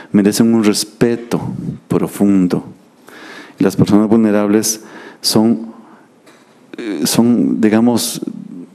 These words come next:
tan o mayores que cualquiera otra persona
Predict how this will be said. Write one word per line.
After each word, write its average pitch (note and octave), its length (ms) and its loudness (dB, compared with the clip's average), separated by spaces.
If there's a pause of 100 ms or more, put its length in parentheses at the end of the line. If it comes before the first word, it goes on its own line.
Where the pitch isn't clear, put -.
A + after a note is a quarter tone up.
(300)
tan D#3 580 2 (480)
o G2+ 100 2
mayores G2+ 920 0 (800)
que - 140 0
cualquiera G#2 640 -2
otra G2+ 420 2
persona F2+ 560 0